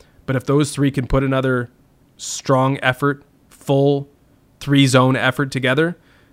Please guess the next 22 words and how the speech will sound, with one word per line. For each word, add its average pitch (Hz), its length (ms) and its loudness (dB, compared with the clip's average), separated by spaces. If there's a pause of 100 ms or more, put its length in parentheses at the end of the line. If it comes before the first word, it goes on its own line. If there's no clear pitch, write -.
then 131 140 2
that 135 200 4
might 139 200 0
be 143 80 2
the 131 100 0
best 127 280 -2
way 123 280 -2
for 123 140 -10
Montreal 120 680 -4 (380)
to 139 120 0
steal 127 380 -2
one 113 360 -6 (500)
in 117 340 -6 (100)
Game 123 260 -4
five. 117 380 -2
But 135 120 2
it 113 60 -6
will 151 300 6
require 143 480 2
probably 131 600 -2 (300)
Carey 139 280 2
Price 127 540 -4